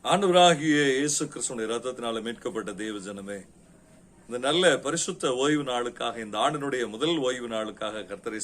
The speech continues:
ஸ்தோத்தரிக்கிறேன். நிச்சயமாகவே நம்மை வாக்குத்தத்தத்தை கொடுத்து ஆசீர்வதிக்கிற தேவன்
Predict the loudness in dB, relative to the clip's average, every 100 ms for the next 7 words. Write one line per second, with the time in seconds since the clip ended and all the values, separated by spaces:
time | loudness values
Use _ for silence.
0 | -4 -6 -4 -8 -8 -6 -6 -8 -20 -20
1 | -20 -20 -20 -20 -20 -20 -20 -20 -6 -2
2 | 0 0 2 2 2 0 0 0 0 -4
3 | -16 -8 -2 -2 -4 -6 -6 -6 -8 -6
4 | -8 -6 -4 -4 -6 -8 -8 -10 -10 -8
5 | -6 -6 -6